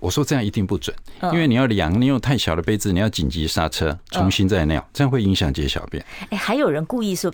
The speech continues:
Speaker 2: 边尿再放，边尿再放，他们说
Speaker 1: 嗯。
Speaker 2: 这样可以训练我的膀胱有力，这，
Speaker 1: 应该是
Speaker 2: 这个做法对不对啊？
Speaker 1: 应该是不需要这样折腾自己啦，因为解小便是一件很放松、
Speaker 2: 嗯。
Speaker 1: 很舒服的事情嘛。
Speaker 2: 嗯。
Speaker 1: 好，解小便就是放轻松，
Speaker 2: 嗯。
Speaker 1: 啊，让它自然解小便。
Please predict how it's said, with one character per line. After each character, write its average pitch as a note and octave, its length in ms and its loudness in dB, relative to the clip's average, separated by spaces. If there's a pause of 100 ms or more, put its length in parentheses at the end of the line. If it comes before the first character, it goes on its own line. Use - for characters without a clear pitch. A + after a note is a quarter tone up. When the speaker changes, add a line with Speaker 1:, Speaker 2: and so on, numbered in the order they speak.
Speaker 2:
边 D4+ 220 0
尿 C#4 160 2
再 C4+ 180 0
放， A#3+ 240 0
边 C#4+ 220 -2
尿 B3+ 180 0
再 B3 160 2
放， A3 220 0
他 A#3 80 -4
们 C#4+ 80 0
说 D4+ 100 4
Speaker 1:
嗯。 - 20 -2
Speaker 2:
这 - 80 -2
样 D#4+ 120 4
可 D4+ 100 0
以 D#4 80 2
训 F#4+ 200 -2
练 D#4 120 2
我 A3 60 0
的 B3+ 80 4
膀 C4+ 260 2
胱 D#4+ 180 4
有 G#3+ 180 2
力， B3 220 0 (240)
这， F4+ 120 2 (240)
Speaker 1:
应 D3+ 160 4
该 - 0 -
是 - 0 -
Speaker 2:
这 - 140 2
个 C#3 40 4
做 C#4+ 80 4
法 A3 160 4
对 C4 100 2
不 G#3 80 0
对 F#3+ 200 4
啊？ A#2+ 180 -2 (340)
Speaker 1:
应 D3 120 2
该 C#3+ 140 4
是 C3 100 2
不 D3 160 -2
需 - 160 0
要 C3+ 100 4
这 C3+ 120 2
样 A#2+ 80 4
折 G2+ 180 2
腾 G2 220 4
自 G2+ 160 0
己 - 180 -2
啦， A#1 180 -2
因 G#2+ 60 0
为 B2+ 60 2
解 - 180 4
小 - 160 2
便 G#2 180 2
是 A2+ 140 0
一 G2+ 60 2
件 G2 200 2
很 B1+ 360 -2
放 - 240 2
松、 F#2+ 240 2
Speaker 2:
嗯。 F2 40 0
Speaker 1:
很 D2 140 0
舒 G2 240 0
服 D2 180 -4
的 C#2 80 -4
事 - 200 -2
情 - 240 -6
嘛。 - 80 -18 (180)
Speaker 2:
嗯。 F3 160 0 (180)
Speaker 1:
好， - 200 -2
解 B2 120 2
小 B2+ 140 2
便 A2+ 160 2
就 A2 80 2
是 G2+ 60 2
放 C3 200 2
轻 B2 220 2
松， A#2 220 0 (420)
Speaker 2:
嗯。 - 160 -4
Speaker 1:
啊， A2 140 0
让 A2 200 2
它 F2+ 320 0
自 G#2 220 -2
然 D2 160 2
解 C#2+ 140 -4
小 - 180 -4
便。 - 180 -6